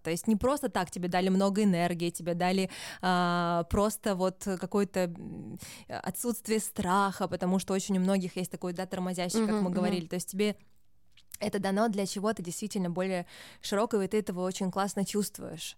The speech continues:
Speaker 2: Мгм.
Speaker 1: И живешь вот этим сердцем, можно сказать.
Speaker 2: Да, да, это правда. Я, ну, а, вот, м, я чувствую эту потребность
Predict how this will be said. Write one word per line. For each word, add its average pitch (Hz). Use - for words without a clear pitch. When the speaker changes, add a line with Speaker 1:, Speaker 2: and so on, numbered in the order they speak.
Speaker 2:
Мгм. 208
Speaker 1:
И 165
живешь 170
вот 190
этим 165
сердцем, 240
можно 185
сказать. 165
Speaker 2:
Да, 180
да, 185
это 240
правда. 226
Я, 208
ну, 226
а, 190
вот, 196
м, -
я 196
чувствую -
эту 170
потребность 226